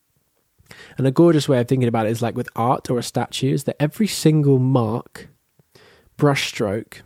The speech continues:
and colour is there deliberately. There's nothing that's there, despite its appearance, there's nothing that's there that is, is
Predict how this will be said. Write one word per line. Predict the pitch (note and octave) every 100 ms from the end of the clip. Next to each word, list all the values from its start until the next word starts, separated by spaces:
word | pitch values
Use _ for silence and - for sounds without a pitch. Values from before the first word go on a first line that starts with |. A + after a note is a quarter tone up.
| _
and | B2+ A#2+
colour | - F#3 C#3 E2+ D3+ - _ - - - _ _ _ _ _ _ _ _
is | - B2+
there | - C3+ B2+
deliberately. | B2 A#2+ B2+ - E2 E2+ - _ _ _ _
There's | - A#2+
nothing | D#3 F3 G#3
that's | F3+ C#3 -
there, | E3+ F2+ B2 F#3+ - _
despite | - C3 D#3+ E3
its | D#3
appearance, | D3 D3 A#2
there's | A#2
nothing | C#3+ C#3+ G3
that's | F3
there | - C3 A2
that | A2
is, | A#2+ B2 -
is | C3 -